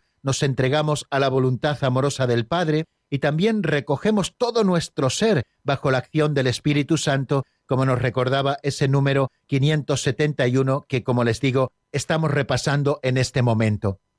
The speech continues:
La oración contemplativa es la oración de los hijos de Dios, de los pecadores perdonados que consienten en acoger el amor con el que somos amados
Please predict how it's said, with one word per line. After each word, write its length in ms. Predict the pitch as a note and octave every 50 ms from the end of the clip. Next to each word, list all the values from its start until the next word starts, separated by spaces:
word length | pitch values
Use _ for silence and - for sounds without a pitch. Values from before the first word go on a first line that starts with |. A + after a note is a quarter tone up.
| _ _ _ -
La 120 | C#3+ D3+
oración 280 | C#3+ C#3+ C#3 - G#3 G#3+
contemplativa 800 | G#3+ A3+ G#3 - F#3+ E3+ C#3 D3 C#3 C3 - D#3 D#3 D#3 D#3+ D#3 - _ _ -
es 320 | D#3 D#3 E3+ E3 - - _ -
la 200 | D#3+ D3 C#3+ C3
oración 440 | C3+ C3+ B2 - - G3 G#3+ G#3 F3+
de 100 | D3+ C3+
los 220 | C#3 C3 - -
hijos 300 | D3+ C3 - D3 A#2+ -
de 120 | - A2+
Dios, 340 | G#2 A2+ A2+ A#2 C3 - - _ _ _ _ -
de 120 | C3+ C#3
los 160 | C3+ C3 -
pecadores 520 | - C#3+ C#3+ - B2+ C3+ D#3 E3 F3 E3 -
perdonados 760 | - - C#3 C3+ B2 B2+ B2+ D#3 F3 F3+ D#3+ D#3 D3+ - _ _ _ _ _
que 200 | - D3 C#3 -
consienten 920 | - C3+ C3+ C3+ B2 - - E3 G3 G#3+ G#3 G3+ E3 - D3+ C#3 C#3 - _
en 180 | - C#3 C3+ C3
acoger 480 | B2 - - C3 - - - F#3 F#3+
el 140 | G3+ F3+ D#3
amor 320 | C3 C3 D3 D#3+ E3+ F#3 - _ _ _
con 140 | - D3+ C#3
el 140 | C#3+ C3 -
que 100 | - B2+
somos 380 | - - F3+ F#3+ F#3 E3+ -
amados 480 | D3 C3 C#3+ F3 F3+ D#3 D3 C#3+ -